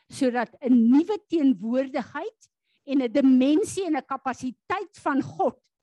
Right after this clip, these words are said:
in ons kan inkom om saam met hom te doen dit wat hy ons geroep het om te doen in hierdie nuwe seisoen. Amen.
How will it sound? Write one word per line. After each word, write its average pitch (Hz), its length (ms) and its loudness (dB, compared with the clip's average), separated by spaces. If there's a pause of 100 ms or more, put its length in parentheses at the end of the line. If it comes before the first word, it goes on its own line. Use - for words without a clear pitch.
(760)
in 381 220 -2
ons 320 340 0
kan 277 240 -6
inkom 269 560 -4 (1400)
om 254 160 -2
saam 330 480 -8
met 330 160 -6
hom 277 160 -6
te 254 120 -10
doen 196 420 -6 (280)
dit 208 180 -14
wat 196 140 -16
hy 196 140 -10
ons 196 240 -6
geroep 180 280 -12
het 185 120 -12
om 190 100 -8
te 180 120 -8
doen 180 340 -8 (720)
in 214 100 0
hierdie 180 280 0
nuwe 180 220 -8
seisoen. 185 640 -12 (2250)
Amen. 180 560 0